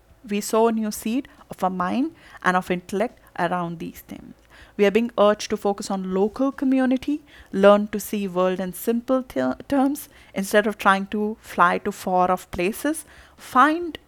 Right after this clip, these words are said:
technology and communication solutions using our skills and intellect,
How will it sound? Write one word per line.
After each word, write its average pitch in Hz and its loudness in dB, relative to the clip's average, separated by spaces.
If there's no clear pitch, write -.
technology 220 0
and 214 -4
communication 202 -4
solutions 190 -8
using 190 -6
our 180 -2
skills 185 -4
and 185 -6
intellect, - -8